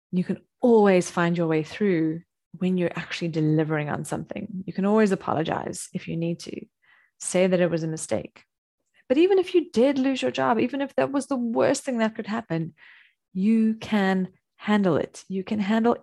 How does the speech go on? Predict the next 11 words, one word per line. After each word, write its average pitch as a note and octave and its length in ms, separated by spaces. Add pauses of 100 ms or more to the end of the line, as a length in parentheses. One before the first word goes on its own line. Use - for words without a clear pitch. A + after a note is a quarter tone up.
any C4 260
negative E3+ 440
feeling E3+ 480 (500)
that - 160
comes A#3 340
up E3+ 220
from E3 380
working G#3 640
on G3 440 (1080)
or F3 80
delivering F#3+ 880